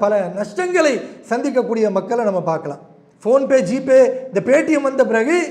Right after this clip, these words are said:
நிறைய திருட்டுகள் நடக்கக்கூடியதை பார்க்குறோம். திடீர்னு பார்த்தா அக்கௌண்ட்லேருந்து ஒரு லட்சம் போயிடுச்சு. ஃபோனில் ஒரு மெசேஜ் பார்த்தா, எப்படிப்பா போச்சு? எப்பவும் நம்ம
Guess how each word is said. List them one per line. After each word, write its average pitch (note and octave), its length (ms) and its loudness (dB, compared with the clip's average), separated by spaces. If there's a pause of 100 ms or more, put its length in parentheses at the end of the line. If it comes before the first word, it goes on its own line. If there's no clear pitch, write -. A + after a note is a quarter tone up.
(880)
நிறைய E4+ 320 6 (380)
திருட்டுகள் D4 440 0
நடக்கக்கூடியதை A#3 580 -2
பார்க்குறோம். D#3 300 -4 (640)
திடீர்னு F4+ 480 4
பார்த்தா D4 320 2
அக்கௌண்ட்லேருந்து B3+ 540 -2 (560)
ஒரு C4 140 0
லட்சம் C4 280 -4
போயிடுச்சு. G3 320 -2 (120)
ஃபோனில் C4 300 -2
ஒரு G#3+ 160 -2
மெசேஜ் F#3+ 300 -10 (580)
பார்த்தா, B3+ 300 -2
எப்படிப்பா C4 400 0
போச்சு? G#3 260 -4 (720)
எப்பவும் D#4 320 -2
நம்ம C#4+ 180 2